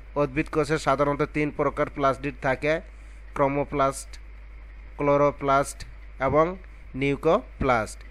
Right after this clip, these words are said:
শিক্ষার্থী বন্ধুরা, এরপর আমরা দেখব সেন্ট্রোসোম।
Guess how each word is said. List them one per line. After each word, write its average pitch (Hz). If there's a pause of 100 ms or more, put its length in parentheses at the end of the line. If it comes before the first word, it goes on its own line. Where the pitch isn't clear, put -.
(320)
শিক্ষার্থী 147
বন্ধুরা, 143
এরপর 135
আমরা 139
দেখব 139 (1300)
সেন্ট্রোসোম। 143